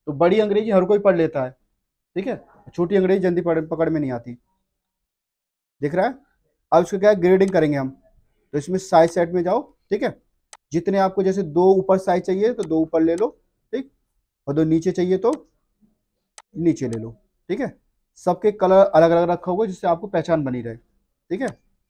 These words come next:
ये कौन सा हो गया आपका? अच्छा, इसमें हमने small डाला है, इस, इसको कर लेता हूँ मैं medium। ठीक है, ये लो, और ये हो गया हमारा small और इसके बाद में ये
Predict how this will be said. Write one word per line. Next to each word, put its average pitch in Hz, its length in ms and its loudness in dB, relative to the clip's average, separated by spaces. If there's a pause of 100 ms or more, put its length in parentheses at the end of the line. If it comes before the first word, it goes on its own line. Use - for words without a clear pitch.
(220)
ये 160 120 0
कौन 180 180 0
सा 190 120 -2
हो 185 120 2
गया 190 140 0
आपका? 190 200 -4 (2750)
अच्छा, 143 120 -2
इसमें 175 240 -2
हमने 175 200 0
small 175 280 -2
डाला 165 200 2
है, 285 140 -4 (760)
इस, 143 220 -10 (1200)
इसको 156 240 -10
कर 156 140 -4
लेता 156 220 -4
हूँ 180 80 -2
मैं 185 140 -4
medium। 139 300 -2 (380)
ठीक 247 100 -8
है, 254 140 -8 (920)
ये 127 180 -4
लो, 165 160 -4
और 131 180 -10
ये 139 80 -4
हो 151 80 0
गया 151 120 -2
हमारा 160 280 -4 (1500)
small 156 680 -4
और 139 100 -8
इसके 143 200 -8
बाद 160 200 0
में 190 120 -6
ये 214 140 -6